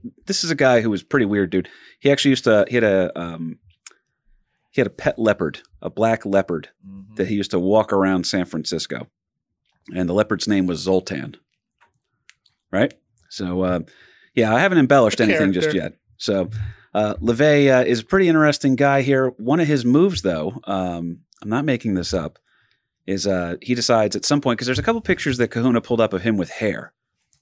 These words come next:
Speaker 1: and he's a different looking guy with hair.
Speaker 2: Mm-hmm.
Speaker 1: But, uh,
Speaker 3: Yeah, he
Speaker 1: shortly
Speaker 3: looks
Speaker 1: around
Speaker 3: like a struggling novelist.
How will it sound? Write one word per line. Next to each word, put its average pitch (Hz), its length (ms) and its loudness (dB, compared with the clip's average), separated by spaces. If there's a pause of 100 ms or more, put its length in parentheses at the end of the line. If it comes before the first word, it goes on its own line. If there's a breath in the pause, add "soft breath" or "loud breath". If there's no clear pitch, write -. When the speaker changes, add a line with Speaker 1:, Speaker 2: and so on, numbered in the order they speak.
Speaker 1:
and 107 80 -4
he's 101 100 -2
a 104 60 -6
different 180 280 -2
looking 131 240 0
guy 101 240 0
with 80 160 -4
hair. - 300 -12 (340 loud breath)
Speaker 2:
Mm-hmm. 113 280 -20 (160)
Speaker 1:
But, 101 280 0
uh, 98 400 0
Speaker 3:
Yeah, 190 100 -10
he 202 60 -2
Speaker 1:
shortly 180 320 4
Speaker 3:
looks 143 80 6
Speaker 1:
around 139 100 4
Speaker 3:
like 127 80 2
a - 20 -2
struggling 185 580 -4
novelist. 135 640 -8